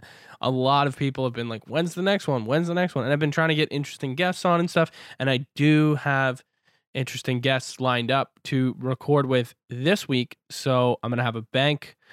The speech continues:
of recordings over the next, you know, uh, next couple days here. So hopefully episode three and episode four will be out much sooner.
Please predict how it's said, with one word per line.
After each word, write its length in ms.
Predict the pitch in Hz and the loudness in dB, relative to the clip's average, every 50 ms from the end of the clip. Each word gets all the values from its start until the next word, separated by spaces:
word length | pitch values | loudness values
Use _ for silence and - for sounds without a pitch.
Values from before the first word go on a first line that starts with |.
| - - - - _ _ _ - | -20 -20 -20 -20 _ _ _ -6
of 420 | 127 123 120 120 120 117 117 120 - - | -2 -2 0 0 0 -2 -4 -6 -14 -14
recordings 680 | 135 127 127 120 - - 151 147 139 135 135 127 123 | -8 -8 -8 -6 -2 0 2 2 4 2 0 0 -2
over 100 | 120 120 | -2 -4
the 60 | 120 | -2
next, 380 | 120 117 113 113 - - - _ _ _ - - - - - - - - - - - _ | -2 -4 -4 -6 -10 -16 -16 _ _ _ -20 -20 -20 -20 -20 -20 -20 -18 -20 -20 -20 _
you 140 | - - 190 | -6 -2 -2
know, 200 | 160 127 123 127 _ - - - - - - - - | 0 0 -2 -4 _ -14 -20 -20 -20 -20 -18 -8 -4
uh, 180 | 117 120 120 | -2 0 0
next 220 | 123 135 131 - - | 0 -2 -2 -2 -4
couple 180 | 143 127 123 | -4 -4 -2
days 280 | 123 127 131 139 127 - | -2 0 0 0 0 -2
here. 260 | - 117 110 107 117 | -4 -6 -6 -6 -8
So 360 | - - - 104 101 101 - - - | -8 -8 -8 -8 -8 -8 -10 -12 -8
hopefully 400 | - 117 110 - 107 110 107 101 - _ - - - 113 | -8 -8 -8 -6 -8 -8 -8 -8 -12 _ -18 -8 -6 -6
episode 360 | 117 120 - 104 98 131 151 _ | -6 -6 -8 -10 -10 -12 -12 _
three 400 | _ - - 165 170 170 165 160 | _ -6 0 4 4 6 6 6
and 120 | 160 151 135 | 6 4 2
episode 320 | 123 - - 110 110 - | 2 0 -2 -4 -4 -2
four 280 | - 143 139 135 131 127 | 0 2 4 6 6 6
will 120 | 123 117 | 4 2
be 180 | 123 117 110 107 | 2 0 -2 -2
out 140 | 104 - - | -2 -4 -4
much 240 | - 123 117 117 - | -2 -2 -2 -2 -4
sooner. 320 | - - 120 117 117 117 | -8 -6 -4 -4 -4 -4